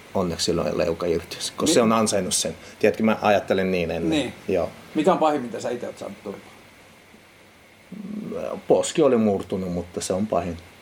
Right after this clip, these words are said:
Speaker 1: On, on Siperiassa lyöty tiileskivelle päähän ja vaikka mitä yritetty heittää.
Speaker 2: Silloin naskina?
Speaker 1: Joo, skidinä, joo.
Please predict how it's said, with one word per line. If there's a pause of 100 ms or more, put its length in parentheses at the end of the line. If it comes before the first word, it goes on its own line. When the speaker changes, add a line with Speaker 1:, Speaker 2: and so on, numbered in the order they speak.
(360)
Speaker 1:
On,
on (100)
Siperiassa (100)
lyöty
tiileskivelle
päähän
ja
vaikka
mitä (100)
yritetty
heittää.
Speaker 2:
Silloin
naskina? (640)
Speaker 1:
Joo,
skidinä,
joo.